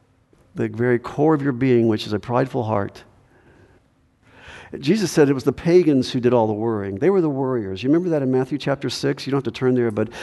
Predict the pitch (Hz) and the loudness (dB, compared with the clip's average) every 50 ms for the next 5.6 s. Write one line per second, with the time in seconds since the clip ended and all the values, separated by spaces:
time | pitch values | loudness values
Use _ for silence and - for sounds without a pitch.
0 | - - - - 165 156 180 170 151 135 147 135 - 208 214 160 160 156 147 131 | -16 -10 -6 -4 0 4 4 4 4 2 -2 -2 0 0 2 2 2 2 2 4
1 | 120 123 110 107 - 147 156 147 143 123 113 98 117 131 131 127 120 117 110 120 | 2 2 0 0 2 4 4 4 4 0 -2 0 0 2 2 2 2 0 0 2
2 | 139 147 160 160 135 135 127 123 120 113 107 104 113 131 147 165 175 175 - - | 4 4 4 4 4 2 0 0 0 -2 -4 -4 -2 0 2 4 2 2 0 -6
3 | - - - - - 147 139 120 113 147 185 226 - 190 185 175 165 147 165 165 | -16 -16 -12 -6 -2 0 0 2 4 4 4 4 2 2 2 4 4 2 2 -2
4 | - - 208 220 202 202 202 175 160 131 - - - 160 156 147 151 - 143 135 | -2 0 0 0 2 4 4 4 4 4 0 0 2 2 2 2 2 0 0 0
5 | 123 - - 147 135 131 131 131 123 - - | 0 0 0 2 4 4 4 2 0 -2 -6